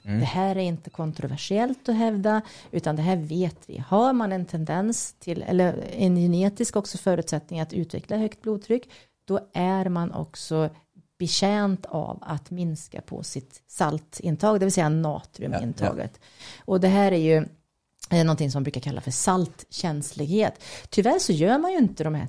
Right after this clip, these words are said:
Speaker 2: testerna på folk. Direkt om de kliver innanför dörren på en vårdcentral så sätter man ju inte en nål i dem och kollar ifall de är saltkänsliga, utan det här är någonting som man gör på klinisk nivå för att man vill veta mer om saltkänslighet. Hur skiljer vi oss ifrån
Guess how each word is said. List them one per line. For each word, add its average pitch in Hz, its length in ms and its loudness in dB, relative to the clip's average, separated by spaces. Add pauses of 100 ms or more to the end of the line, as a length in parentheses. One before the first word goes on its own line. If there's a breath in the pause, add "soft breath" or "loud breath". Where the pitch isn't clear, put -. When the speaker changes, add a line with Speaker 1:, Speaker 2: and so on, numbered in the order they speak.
Speaker 2:
testerna - 560 -4
på 330 140 0
folk. - 540 -6
Direkt 180 280 -2
om 214 60 2
de 202 120 2
kliver 202 260 2
innanför 160 320 -2
dörren 147 300 -4
på 156 80 -6
en 147 240 -2
vårdcentral 165 640 -2
så 175 220 0
sätter 170 300 -6
man 165 80 -4
ju 170 60 0
inte 160 140 -4
en 151 120 0
nål 151 240 -4
i 151 80 -4
dem - 140 -4
och 143 60 -6
kollar 143 220 -4
ifall - 160 -6
de 139 80 -4
är 143 60 -4
saltkänsliga, 165 880 0
utan 123 180 -4
det 139 60 -2
här 180 160 2
är 170 60 0
någonting 151 300 -6
som - 120 -6
man 127 160 -2
gör - 240 -6
på 131 240 -6 (360 loud breath)
klinisk 185 760 0
nivå 156 300 -4
för - 80 -8
att - 60 -10
man 147 120 -4
vill 135 120 -6
veta - 240 -10
mer 170 340 -4
om 101 120 -6
saltkänslighet. 135 1000 -2
Hur 151 40 -6
skiljer 175 480 -2
vi 151 100 0
oss 151 200 -4
ifrån 143 300 -2